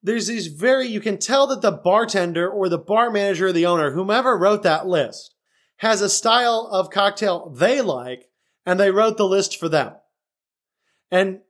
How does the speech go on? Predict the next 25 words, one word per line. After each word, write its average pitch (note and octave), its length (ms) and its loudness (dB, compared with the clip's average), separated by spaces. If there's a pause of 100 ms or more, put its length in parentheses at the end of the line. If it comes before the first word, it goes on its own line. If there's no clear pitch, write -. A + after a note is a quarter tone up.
(200)
as F3+ 200 0
we G3+ 80 2
mentioned A3+ 300 0
before, G3 500 2 (260)
creativity A#3 540 0
is F#3 160 2
great. D#3 340 0 (340)
Coming B3 280 -2
up A#3+ 160 2
with A3 160 -2
things G#3+ 200 0
that G3 120 0
you F#3+ 120 -2
like E3+ 220 2
is C#3+ 140 -4
great. A#2 220 -4 (360)
Putting D4 340 2
things A#3 240 0
you A#3 100 -2
like A3+ 220 2
on G#3 120 2
the G3+ 100 2
list A#3 260 0
is B3 300 -4
essential, A3+ 760 -2